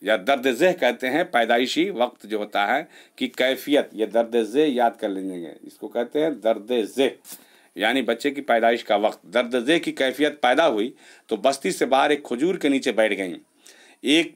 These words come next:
पाकबाज गैर शादीशुदा खातून पर ऐसे वक्त में जो कैफियत गुजरेगी उसकी तस्वीर उन अल्फाज में मिलती है, "काश मैं इससे पहले ख़त्म हो जाती और लोगों के हाफजा में मेरा कोई वजूद ना होता।"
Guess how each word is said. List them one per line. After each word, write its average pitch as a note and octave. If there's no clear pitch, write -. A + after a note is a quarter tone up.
पाकबाज C#3
गैर A#2+
शादीशुदा B2+
खातून A2
पर B2
ऐसे C3+
वक्त B2
में B2
जो A#2
कैफियत A#2+
गुजरेगी A#2
उसकी -
तस्वीर C#3+
उन C3+
अल्फाज B2
में G#2+
मिलती F#2+
है, F2+
"काश A#2
मैं C3+
इससे D#3+
पहले C#3+
ख़त्म C#3
हो B2
जाती A2
और G2+
लोगों B2+
के A#2+
हाफजा A#2
में B2
मेरा G#2+
कोई A#2
वजूद A#2+
ना F#2+
होता।" D#2